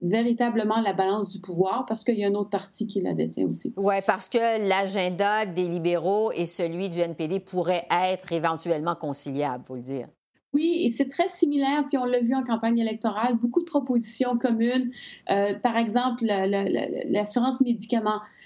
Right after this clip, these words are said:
Speaker 1: Euh, on n'en a pas parlé beaucoup au Québec parce qu'on a déjà un programme comme ça, mais ailleurs au Canada, ça plaît, c'est populaire. Euh, d'autres mesures aussi pour aider les familles, euh, les personnes âgées. Donc, plus d'affinité, je vous dirais, entre les, euh, le, le néo-démocrate et le libéraux, euh, sur le plan national.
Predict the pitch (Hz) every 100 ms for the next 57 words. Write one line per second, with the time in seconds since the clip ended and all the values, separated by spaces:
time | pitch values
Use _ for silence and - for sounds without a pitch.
0 | - - 170 185 196 202 202 - 240 226
1 | 247 226 262 233 220 240 240 226 214 202
2 | 196 214 226 214 - 202 202 226 220 190
3 | 196 269 285 220 208 202 214 233 226 220
4 | 202 190 208 233 - - 190 - 208 254
5 | 254 233 190 - 185 175 226 240 - -
6 | - 185 190 240 269 254 226 233 254 262
7 | - 247 240 233 214 196 220 208 196 208
8 | 196 196 202 208 202 180 185 190 185 208
9 | 202 190 180 180 240 247 240 196 202 -
10 | 277 294 - - - 240 233 262 233 233
11 | 262 233 208 190 202 214 233 - - -
12 | - 214 202 202 196 196 190 185 190 185
13 | 190 196 196 208 202 190 180 - 196 196
14 | 185 180 175 170 175 170 185 202 170 175
15 | 190 175 190 190 170 170 156